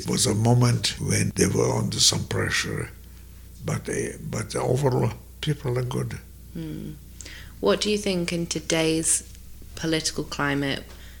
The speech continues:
Speaker 2: people need to do, especially the youth,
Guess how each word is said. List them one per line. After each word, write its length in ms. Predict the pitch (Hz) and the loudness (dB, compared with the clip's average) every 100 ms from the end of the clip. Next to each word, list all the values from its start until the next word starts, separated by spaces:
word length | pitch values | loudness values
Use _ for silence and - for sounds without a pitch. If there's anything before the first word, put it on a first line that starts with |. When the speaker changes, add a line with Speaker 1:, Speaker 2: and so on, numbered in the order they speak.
| - - | -16 -10
Speaker 2:
people 460 | - 180 170 156 151 | 0 0 2 0 0
need 320 | 151 147 147 | 0 0 -2
to 120 | - | -4
do, 680 | 139 - 165 147 120 110 151 - - - - - | -4 0 4 6 6 4 0 -4 -14 -14 -12 0
especially 500 | - 151 147 - 160 | 2 4 4 2 2
the 100 | 151 | 0
youth, 640 | 147 139 135 165 - - | 4 6 6 2 -6 -10